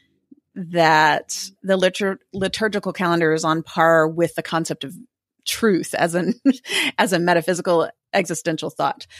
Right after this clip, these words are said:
But what I mean is the first Sunday of Advent marks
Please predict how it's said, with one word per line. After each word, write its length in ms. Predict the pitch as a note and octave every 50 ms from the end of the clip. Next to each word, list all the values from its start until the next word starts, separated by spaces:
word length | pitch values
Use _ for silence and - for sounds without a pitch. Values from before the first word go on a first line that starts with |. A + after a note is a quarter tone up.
| - - - _ -
But 580 | F#3 G3+ G#3 F3+ C#3+ B2+ - - - - - _ _ _ _ _
what 180 | - F#3+ A3+ A3
I 120 | A3 A3
mean 240 | A3 G#3 G3+ G3 F#3+
is 200 | E3+ D#3+ E3 E3+
the 100 | - F3+
first 340 | - - F#3 A3 - - -
Sunday 800 | - G3 F#3 F#3 F#3 F3 D#3+ D#3 D#3 D3+ D3+ D3+ D#3 D#3+ D#3 _ _ _ _ _ _ _ _ _ _ -
of 220 | F3+ F3 E3 D#3 - -
Advent 500 | D3+ E3+ F#3 F#3+ F3+ D#3 D3 D3+ - -
marks 800 | E3+ F3 E3+ E3 D#3+ E3 E3 D#3+ - - - - - - -